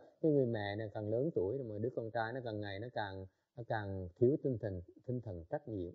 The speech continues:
Thầy nói có gì sai lầm đâu. Có đồng ý hay không đồng ý?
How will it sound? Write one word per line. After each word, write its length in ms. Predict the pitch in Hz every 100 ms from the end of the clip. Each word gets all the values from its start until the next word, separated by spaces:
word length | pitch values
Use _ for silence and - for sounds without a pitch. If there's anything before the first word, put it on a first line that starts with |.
| -
Thầy 100 | 135
nói 120 | 170
có 80 | 185
gì 120 | 175 139
sai 160 | 151 156
lầm 260 | 156 143 160
đâu. 140 | 165 190 _ _ _ _ _ _ _ _ _ _
Có 60 | 135
đồng 180 | 123 113
ý 80 | 139
hay 100 | 143
không 200 | 143 123
đồng 160 | 110
ý? 80 | 120